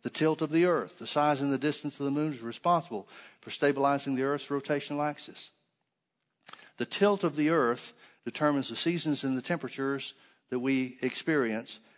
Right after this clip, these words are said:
and is critical to human life. One degree difference in the Earth's tilt would prevent the existence of life.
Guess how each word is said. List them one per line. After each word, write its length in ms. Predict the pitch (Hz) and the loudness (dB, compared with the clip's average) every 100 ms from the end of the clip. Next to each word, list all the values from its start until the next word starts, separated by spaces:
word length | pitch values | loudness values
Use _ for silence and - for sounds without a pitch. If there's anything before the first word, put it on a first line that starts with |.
| - | -4
and 120 | 127 | -4
is 100 | 120 | -2
critical 380 | - 190 156 139 | 2 2 2 -2
to 100 | 127 | 0
human 260 | 151 151 | 0 0
life. 280 | 143 127 95 - _ _ - | 2 0 -2 -10 _ _ -6
One 360 | 107 185 240 | 4 6 6
degree 320 | 226 185 196 190 | 4 2 2 4
difference 440 | 170 - 139 135 | 0 2 -2 -2
in 100 | 139 | -2
the 120 | 135 | 0
Earth's 220 | 147 147 | 0 -2
tilt 300 | - 139 120 | -2 -2 -2
would 100 | 117 | -8
prevent 400 | 107 107 127 127 - | -12 -6 -6 -6 -10
the 140 | 120 | -10
existence 580 | 113 - 127 - 107 - | -10 -8 -8 -8 -14 -16
of 80 | 98 | -12
life. 240 | 92 92 | -12 -12